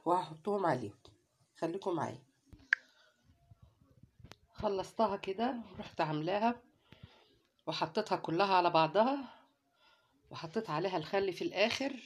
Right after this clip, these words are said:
معلقتين خل، وقلبتها على بعضها وحطيتها في السيرفيس زي ما هو كده، وعملت جنبها كبدة وسلطة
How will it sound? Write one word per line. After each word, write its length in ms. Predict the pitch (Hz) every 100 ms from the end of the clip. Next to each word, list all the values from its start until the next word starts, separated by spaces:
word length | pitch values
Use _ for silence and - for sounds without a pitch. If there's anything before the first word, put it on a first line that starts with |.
| - -
معلقتين 500 | 165 160 156 - 190
خل، 300 | 156 226 285 - _ _ -
وقلبتها 500 | 165 175 160 - 196
على 140 | 180
بعضها 520 | 165 160 156 226 302 - _ _ _ _ _ _ _ _
وحطيتها 1120 | 170 185 185 175 160 - - 190 185 220 208
في 80 | 190
السيرفيس 600 | - - 160 160 233 240
زي 140 | 185
ما 100 | 170
هو 260 | 160 190 165
كده، 320 | 165 226 285 - _ _ _ _ _ _ _ _ _ _ _ _ _ _ _ _ _ -
وعملت 440 | 180 180 202 -
جنبها 440 | 165 160 170 185 170
كبدة 480 | 180 208 214 254 262 - - _ _ _ _ _ _ _ _ _ - _ _ _ _ _ _ _ _ _ _ _ _ _ _ _ _ _ _ _ _ _
وسلطة 800 | 185 190 185 180 - 190 175